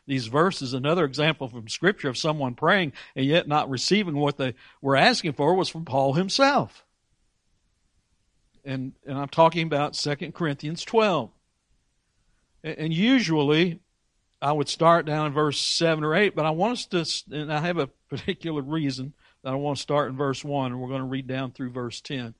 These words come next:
You'll know when we get there. "It is doubtless not profitable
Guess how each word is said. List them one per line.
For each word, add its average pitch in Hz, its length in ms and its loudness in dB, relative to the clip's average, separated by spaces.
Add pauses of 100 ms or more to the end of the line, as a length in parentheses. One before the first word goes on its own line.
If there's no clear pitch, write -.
(280)
You'll 143 180 -10
know 135 180 -4
when 117 180 -10
we 117 100 -10
get 110 220 -12
there. 117 240 -18 (1900)
"It 151 80 -6
is 156 140 0
doubtless 175 800 4 (960)
not 175 240 4
profitable 175 800 6